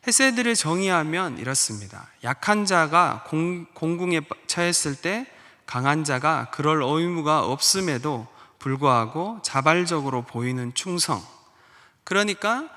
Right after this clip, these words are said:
굳이 그렇게 하지 않아도 됨에도 불구하고 더 자기가 힘이 있음에도 불구하고 약한 자를 위해서 베푸는 은혜가 헤세드다라고 이야기하는 것이죠.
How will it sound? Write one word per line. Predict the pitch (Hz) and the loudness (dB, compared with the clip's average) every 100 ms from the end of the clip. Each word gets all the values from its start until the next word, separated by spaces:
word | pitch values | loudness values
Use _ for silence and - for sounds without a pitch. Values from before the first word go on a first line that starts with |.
| - _ | -20 _
굳이 | - 214 - 254 | -4 2 4 4
그렇게 | - 180 180 190 | 2 0 0 -2
하지 | 180 185 180 156 | 0 2 0 -4
않아도 | - 143 165 147 123 | -2 4 4 2 -4
됨에도 | 135 135 151 127 | -4 -2 -2 -2
불구하고 | 107 120 117 107 98 - - _ _ _ _ - | -4 -4 -4 -6 -6 -16 -20 _ _ _ _ -10
더 | 120 139 160 | -4 -2 -2
자기가 | - 131 147 156 160 | -4 -6 -6 -4 -4
힘이 | - 240 240 | -2 0 0
있음에도 | 214 - 208 196 180 | 0 0 -2 -4 -6
불구하고 | 160 160 160 151 143 190 240 - - _ | -4 -4 0 0 -2 -6 -10 -12 -20 _
약한 | - 135 - 214 208 | -4 -4 -2 0 2
자를 | 180 170 165 127 | 2 2 0 -2
위해서 | 123 120 - - 120 - - - _ _ _ - | -2 -2 -4 -4 -8 -14 -20 -20 _ _ _ -8
베푸는 | 127 - 156 156 196 247 277 - - | -6 -4 -2 -2 -2 -4 -8 -10 -2
은혜가 | 185 202 131 50 - 165 127 123 - _ _ - | 0 0 -2 -6 -6 -6 -6 -14 -20 _ _ -8
헤세드다라고 | 202 - 202 175 131 113 104 110 107 107 | -4 -2 -2 -4 -4 -4 -4 -10 -12 -10
이야기하는 | 107 123 120 107 110 139 156 143 | -6 -4 -4 -4 -8 -6 -4 -4
것이죠. | 110 - - | -4 -4 -4